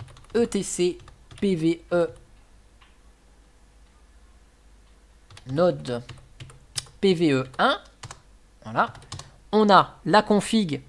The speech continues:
de notre serveur P V E un, mais on a aussi la config de notre P V E deux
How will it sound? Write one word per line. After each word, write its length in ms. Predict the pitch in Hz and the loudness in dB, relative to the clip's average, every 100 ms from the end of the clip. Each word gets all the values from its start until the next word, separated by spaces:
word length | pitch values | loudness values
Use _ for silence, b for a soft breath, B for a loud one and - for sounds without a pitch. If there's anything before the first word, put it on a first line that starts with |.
| - _ | -20 _
de 140 | 147 160 | -2 2
notre 380 | 160 156 - 131 | 2 2 -2 -4
serveur 360 | 139 127 127 | -2 -4 -4
P 160 | 139 127 | -6 -6
V 160 | 117 | -4
E 40 | 139 | -2
un, 160 | 302 427 - | -4 -6 -8
mais 280 | 170 262 262 - | -2 -2 -2 -8
on 160 | 190 185 | -4 0
a 80 | 151 | 0
aussi 380 | 135 - 240 403 - - - - - - - - - - - - - - - - - - - - - | -2 -6 -4 -6 -8 -20 -20 -20 -20 -20 -20 -20 -20 -20 -20 -20 -20 -20 -20 -20 -20 -20 -20 -20 0
la 140 | 196 | 2
config 500 | 226 156 - 277 302 359 B B B B 151 | 2 0 -2 -4 -4 -12 B B B B 0
de 80 | |
notre 240 | 175 254 - | 2 2 2
P 120 | 226 | 4
V 120 | 233 | 6
E 140 | 233 208 | 8 8
deux 240 | 175 | 6